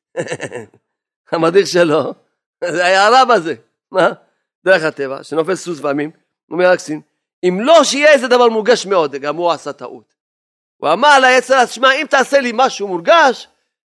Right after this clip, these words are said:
אני גם אסכים, אני אחזור חזרה." הוא אומר לאבא שלו, ניסה, ומה שיהיה, יהיה. נגיע, מה קרה? אפילו לא מדבר עכשיו על זה שיסביר לו עבודת השם, הוא לא יכול להסביר לו, הוא לא בדרגה הזאת.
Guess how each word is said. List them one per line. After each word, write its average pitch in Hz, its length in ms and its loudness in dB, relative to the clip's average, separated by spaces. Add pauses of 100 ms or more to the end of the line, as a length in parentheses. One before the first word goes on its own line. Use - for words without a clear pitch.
(300)
אני 180 140 -4
גם 175 220 -2
אסכים, 151 380 -6
אני 143 140 -6
אחזור 127 300 -10
חזרה." 117 320 -14 (1080)
הוא 151 120 -16
אומר 220 240 -4
לאבא 190 280 0
שלו, 175 220 -6 (520)
ניסה, 160 800 0 (640)
ומה 160 240 -4
שיהיה, 175 300 -4
יהיה. 165 500 -2
נגיע, 415 640 -4
מה 359 100 -10
קרה? 339 420 -12 (1040)
אפילו 226 200 -4
לא 254 120 4
מדבר 240 240 0
עכשיו 214 360 0
על 185 120 0
זה 180 120 -8
שיסביר 165 720 -4
לו 170 60 0
עבודת 160 320 -4
השם, 143 240 -10
הוא 175 140 2
לא 214 40 6
יכול 196 200 -2
להסביר 127 280 -8
לו, 120 100 -12
הוא 147 160 -6
לא 214 320 2
בדרגה 139 340 -10
הזאת. 127 200 -20